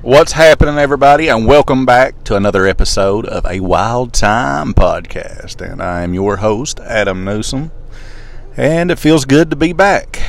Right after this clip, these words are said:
And I just went back, listened to my previous episode, which you can check out, about horror remakes, the good, the bad, the ugly of the horror remake.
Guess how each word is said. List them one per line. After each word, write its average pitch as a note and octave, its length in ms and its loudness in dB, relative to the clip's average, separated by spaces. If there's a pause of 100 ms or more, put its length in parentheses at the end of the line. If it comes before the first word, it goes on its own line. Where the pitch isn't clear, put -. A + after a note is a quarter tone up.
(800)
And - 480 -12
I G#2 60 -14
just G#2 240 -4
went G#2 180 -6
back, G#2+ 300 0
listened A2 380 -4
to G2+ 120 -6 (460)
my B2+ 120 0
previous B2+ 500 0
episode, C3 480 -4
which A2+ 200 -6
you A2+ 60 -10
can G2+ 180 -10
check G#2 340 -8
out, G2+ 520 -6 (560)
about G2 240 -6
horror A2+ 420 2
remakes, G#2+ 600 -4
the - 180 -12
good, A2 540 -8
the G#2 80 -6
bad, G2 460 -2
the F#2+ 160 -8
ugly G2+ 420 -6 (220)
of - 180 -16
the F#2 80 -8
horror G#2 320 -4
remake. G2+ 640 -6